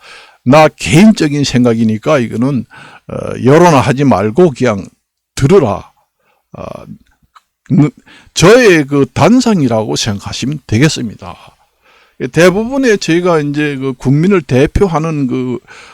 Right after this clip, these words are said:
어, 이야기를 많이 해요. 어, 그렇습니다. 우리나라,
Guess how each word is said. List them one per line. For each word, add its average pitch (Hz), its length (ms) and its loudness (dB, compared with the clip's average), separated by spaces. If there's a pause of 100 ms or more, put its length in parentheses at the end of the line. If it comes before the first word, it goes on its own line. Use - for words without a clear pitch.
(160)
어, 110 200 -10
이야기를 139 440 2
많이 127 280 -2
해요. 123 720 -2 (300)
어, 95 200 -20 (400)
그렇습니다. 202 540 -8
우리나라, 208 480 0